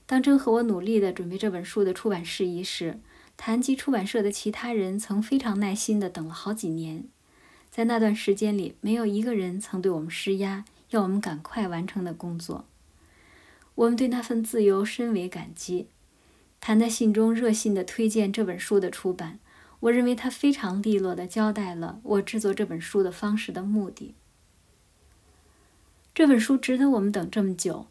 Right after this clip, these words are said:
它事实上是三本书合在一起，其中两本是赛斯迷一直在等待的，而第三本则是个未预期的获得。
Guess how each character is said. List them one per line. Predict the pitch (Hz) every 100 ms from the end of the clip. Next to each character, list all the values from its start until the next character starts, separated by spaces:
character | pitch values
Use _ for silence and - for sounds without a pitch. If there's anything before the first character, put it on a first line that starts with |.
| _ _ -
它 | 233
事 | 220 226
实 | 208
上 | 190 214 202
是 | - 214
三 | - 269
本 | 247 170
书 | - 190
合 | -
在 | 180 190
一 | 190
起， | 175 - 160 - _ _ _
其 | - 285
中 | 294
两 | 247 254
本 | 220 185
是 | -
赛 | 208 233
斯 | 226 247
迷 | 226 202
一 | 214 214
直 | 202 220
在 | 247
等 | 220 160 -
待 | 202 175
的， | - - _ _ _
而 | 214 214
第 | 233
三 | 220 262 254
本 | 220 160 -
则 | - 180
是 | 196 202
个 | 180 175 202
未 | 247 214
预 | 185
期 | 180 - 220
的 | 196
获 | 180 185
得。 | 170 165 160